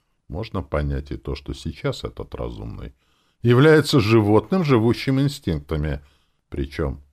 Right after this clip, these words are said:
опасное животное, которое спонтанно развило свои способности. А чем он может быть опасен?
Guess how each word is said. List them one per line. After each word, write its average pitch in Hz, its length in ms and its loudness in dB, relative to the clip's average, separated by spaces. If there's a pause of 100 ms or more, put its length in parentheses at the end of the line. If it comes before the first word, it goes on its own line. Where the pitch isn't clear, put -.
опасное - 720 -6
животное, 55 720 -10 (300)
которое 127 400 4
спонтанно 143 720 2
развило 113 500 4
свои 104 320 0
способности. 73 1000 -4 (680)
А 71 100 -8
чем 76 320 -8
он 65 100 -6
может 64 300 -10
быть 71 260 -10
опасен? - 680 -12